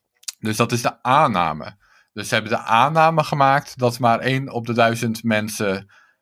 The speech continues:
eh, in het ziekenhuis terechtkomt. En hebben ze daarna met een model op basis van die aanname gekeken van wat zou dat dan betekenen en klopt dat een beetje met wat we zien.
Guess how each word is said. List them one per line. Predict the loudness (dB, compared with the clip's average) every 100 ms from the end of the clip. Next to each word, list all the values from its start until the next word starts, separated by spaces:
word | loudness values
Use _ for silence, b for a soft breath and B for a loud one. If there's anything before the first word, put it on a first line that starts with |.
| b
eh, | -2 2 2 0 -2
in |
het | -4
ziekenhuis | -2 0 0 0 -2
terechtkomt. | -2 -2 -2 -2 -2 -8 b b b
En | -6 -2
hebben | 0 -2 0
ze |
daarna | 2 2 2 0
met | -2 -6
een | -6
model | -6 0 2 4 2 -4 -10
op | -4
basis | 2 2 0 -4
van | -2
die | -2
aanname | 2 2 4 2 2 -2
gekeken | -4 -6 -2 -2 -2 -4 -4 -8
van | -2
wat | -2 2
zou | 0 2
dat | 2 2
dan | 0 0
betekenen | -4 0 0 0 -2 -4 -6 b b -8
en | -8
klopt | 0 0 2
dat | 0
een | 2
beetje | 2 2 -2
met | -2 -2
wat | -4
we | -4
zien. | -2 -2 -4